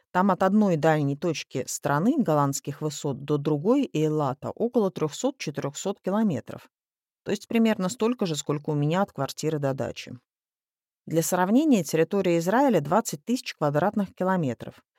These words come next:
Германии триста пятьдесят семь тысяч квадратных километров, России семнадцать миллионов квадратных километров. Иными словами, на территории России поместятся восемьсот пятьдесят Израилей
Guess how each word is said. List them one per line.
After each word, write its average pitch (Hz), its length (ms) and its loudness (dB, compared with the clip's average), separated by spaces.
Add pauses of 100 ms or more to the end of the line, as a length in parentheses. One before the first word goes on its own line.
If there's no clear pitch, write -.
(300)
Германии 170 600 2
триста 156 340 -4
пятьдесят 143 540 -2
семь 294 280 0
тысяч 151 360 -4
квадратных 131 580 -4
километров, 127 640 -6 (540)
России 151 480 0
семнадцать 196 600 -2
миллионов 185 540 2
квадратных 151 640 -4
километров. 143 580 -8 (640)
Иными 254 260 6
словами, 226 420 4
на 139 140 2
территории 190 520 0
России 185 500 0
поместятся 165 640 -2
восемьсот 160 500 -2
пятьдесят 151 480 -4
Израилей 131 720 -4